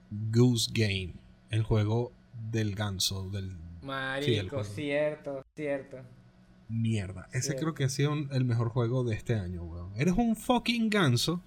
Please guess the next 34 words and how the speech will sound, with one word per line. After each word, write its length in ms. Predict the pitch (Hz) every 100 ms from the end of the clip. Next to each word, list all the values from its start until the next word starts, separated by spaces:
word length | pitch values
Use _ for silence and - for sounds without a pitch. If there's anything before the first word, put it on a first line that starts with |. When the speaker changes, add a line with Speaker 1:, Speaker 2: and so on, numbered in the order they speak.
| - - - - - -
Speaker 1:
que 80 | 151
le 140 | 160
robas 340 | 151 175 190 185
vainas 340 | 180 175 180
a 60 | 175
la 140 | 127
gente 500 | 131 143 113 120 139 - - - - -
y 100 | 127
la 80 | 143
gente 300 | 135 139 139
te 160 | - 175
espanta. 500 | - - 139 110 110
Es 140 | 131
que 160 | 160 139
shu, 160 | 139 226
shu, 200 | - 214
shu, 240 | - 208
shu. 280 | 185 196 139 139 -
Speaker 2:
Cierto, 300 | - 147 135
Speaker 1:
Y 60 | 135
tú, 120 | 139
Speaker 2:
cierto. 160 | 139 -
Speaker 1:
"Ay, 320 | 185 277 302
Speaker 2:
No 20 | 311
me 0 |
Speaker 1:
coño, 160 | 320
Speaker 2:
acordaba 180 | 311 294 302
Speaker 1:
vaina". 240 | 285 262
Speaker 2:
del 120 | 240
juego, 180 | 123 117
es 240 | 113 120
arrecho. 320 | 131 135 - 120 - - - - - - - - - _ _ -
Speaker 1:
Arrechísimo, 1160 | 110 107 95 - 101 123 151 - 104 87 87 92
arrechísimo. 840 | 98 - - - - - 98 -